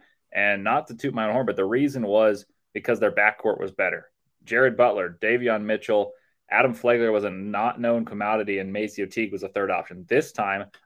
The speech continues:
I believe that the best player and the best scorer is Keyonte George. I think the player that'll maybe be the most, uh, polished is gonna be Adam Flagler. I think L J Cryer, who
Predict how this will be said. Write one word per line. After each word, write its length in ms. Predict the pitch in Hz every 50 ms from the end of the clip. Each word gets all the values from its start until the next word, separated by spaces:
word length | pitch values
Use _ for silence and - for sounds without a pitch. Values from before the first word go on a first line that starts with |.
| -
I 140 | - 101 120
believe 420 | 123 117 110 110 110 110 107 95 - _ - _ _ _ -
that 140 | 110 104 -
the 80 | - 95
best 360 | - 123 127 143 139 - _
player 240 | - 117 107 104 104
and 100 | 104 98
the 60 | 95
best 280 | 92 107 107 - -
scorer 600 | - - - - 160 180 175 131 101 95 104 113 _ _ _ _
is 200 | - 110 107 -
Keyonte 420 | - 117 110 110 107 - 104 98 92
George. 320 | 110 120 120 107 95 -
I 80 | 95 95
think 220 | - 113 113 -
the 80 | - 107
player 400 | - 117 117 113 117 113 110 - _ _ _ _ _ -
that'll 340 | 107 107 110 107 107 110 113 -
maybe 260 | - 113 120 120 117
be 140 | 110 107 120
the 80 | 110 110
most, 400 | 110 110 107 - - - - _ _ _ _ _ _ _ -
uh, 240 | 104 101 95 92 - -
polished 480 | - 120 117 123 139 147 156 - - 110
is 100 | - -
gonna 120 | 120 113
be 80 | 107 92
Adam 240 | 104 107 107 104
Flagler. 560 | - - 113 104 104 104 104 117 123 131 131 - _ _ -
I 80 | 104 101
think 220 | - 123 117 113 -
L 180 | 110 120 127
J 200 | 117 117 113 107
Cryer, 480 | 98 - - 113 110 120 120 104 101 95
who 280 | 107 113 107 107 -